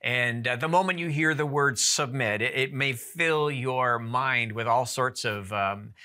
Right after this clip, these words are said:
negative thought associations. Um, but both of those, um, principles need to be held in tension. Women are invited to, uh, relate to their husbands in a way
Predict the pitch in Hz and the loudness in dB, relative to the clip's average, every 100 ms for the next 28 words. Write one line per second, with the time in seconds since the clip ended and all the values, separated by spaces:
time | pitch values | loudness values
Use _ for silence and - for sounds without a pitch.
0 | - 117 135 156 147 127 117 98 - - | -14 -6 -4 -2 -2 0 -2 -6 -14 -20
1 | - 131 117 - 104 - 101 90 - - | 0 0 2 -2 -4 -6 -8 -8 -8 -12
2 | - - - - - - 110 110 104 110 | -20 -20 -20 -20 -10 0 4 4 4 -2
3 | - 127 147 - - _ _ 123 _ - | -6 -2 -2 -2 -12 _ _ -20 _ 2
4 | 185 214 208 185 147 165 156 151 127 - | 4 4 2 0 2 4 4 2 0 -2
5 | - 120 113 107 101 98 _ _ _ _ | 0 2 2 0 -8 -14 _ _ _ _
6 | _ - 160 160 135 123 135 135 131 123 | _ -4 -2 0 0 0 -2 -2 -2 0
7 | 131 123 117 117 107 104 - - - 123 | 0 0 -2 -4 -4 -8 -14 -20 -4 -2
8 | 151 156 151 156 135 135 135 131 127 127 | 0 2 2 2 2 2 2 0 -2 -6
9 | - 135 127 120 117 110 110 104 101 120 | -4 -2 0 -2 -4 -4 0 0 0 0
10 | 143 151 - 185 139 156 139 147 135 143 | 0 -2 -2 -2 0 0 -2 -6 -6 -4
11 | 135 131 131 131 123 | -2 0 2 0 -2